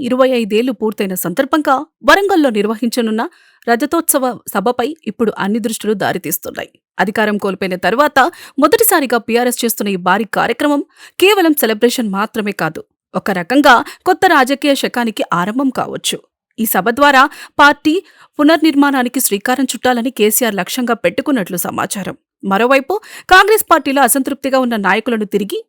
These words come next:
తమ పార్టీలోకి ఆహ్వానించేందుకు కేసీఆర్ ప్రయత్నించనున్నట్లు వార్తలు వస్తున్నాయి.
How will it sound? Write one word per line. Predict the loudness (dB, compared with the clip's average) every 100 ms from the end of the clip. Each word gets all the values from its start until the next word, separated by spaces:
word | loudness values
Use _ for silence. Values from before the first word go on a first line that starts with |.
| -4
తమ | -4
పార్టీలోకి | 0 2 2 0 0 0
ఆహ్వానించేందుకు | 0 0 0 0 0 -2 0 2 2 0 -8 2
కేసీఆర్ | 2 4 0
ప్రయత్నించనున్నట్లు | -2 -2 -2 0 0 0 -2 -4 -4
వార్తలు | 0 0 0 -2 -6
వస్తున్నాయి. | -6 -8 -8 -10